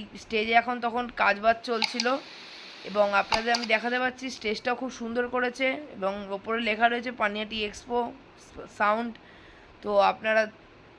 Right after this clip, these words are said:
আপনাদের যদি এই ভিডিওটি ভালো লেগে থাকে তাহলে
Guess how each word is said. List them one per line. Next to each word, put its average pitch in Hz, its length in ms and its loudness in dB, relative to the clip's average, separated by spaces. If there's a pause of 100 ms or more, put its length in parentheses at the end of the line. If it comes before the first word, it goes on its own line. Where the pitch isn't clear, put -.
(680)
আপনাদের 220 360 -4
যদি 247 200 2
এই 247 120 2
ভিডিওটি 240 320 0 (120)
ভালো 214 220 6
লেগে 247 220 4
থাকে 247 220 4 (140)
তাহলে 208 280 4